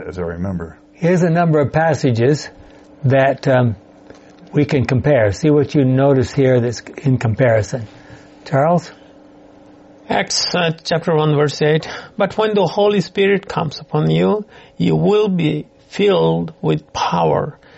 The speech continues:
Speaker 3: and you will be witness for me in Jerusalem, in all Judea, Samaria, and to the ends of the earth."
Speaker 2: So how far is it gonna go?
Speaker 3: Ends of the earth.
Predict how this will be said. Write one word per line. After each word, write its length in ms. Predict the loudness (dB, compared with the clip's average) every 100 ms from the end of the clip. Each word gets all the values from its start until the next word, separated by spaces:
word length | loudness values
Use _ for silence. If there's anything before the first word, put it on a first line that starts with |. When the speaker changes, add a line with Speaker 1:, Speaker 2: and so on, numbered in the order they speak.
| -20 -20 _
Speaker 3:
and 320 | -2 0 -2 -4
you 320 | -4 -2 2 2
will 760 | 2 0 2 2 2 2 -2 -12 -20 _ -4
be 260 | 0 0 0
witness 680 | -2 -2 0 0 -2 -6
for 200 | -6 -2
me 360 | 0 0 0 0
in 100 | 0
Jerusalem, 760 | 0 0 0 0 0 0 -4 -12 -20 _ -20 -6
in 160 | -4 -2
all 500 | -2 0 2 2 2
Judea, 640 | 2 0 2 0 0 -6 -14
Samaria, 840 | -20 -8 -2 0 2 2 2 0 -4 -6
and 420 | -2 0 -2 -4
to 100 | -4
the 200 | -2 -2
ends 520 | -2 -2 0 -2 -2
of 280 | -2 -2 -2
the 200 | -6 -4
earth." 500 | -2 -2 -2 -6 -16 -20 -20 _
Speaker 2:
So 80 | -2
how 180 | -2
far 240 | 0 0 2
is 80 | 2
it 60 |
gonna 180 | 2 2
go? 360 | 2 2 0 -2 -10 -20 -16
Speaker 3:
Ends 280 | -6 -6 -2
of 120 | -4
the 140 | 0 0
earth. 380 | 0 -2 -12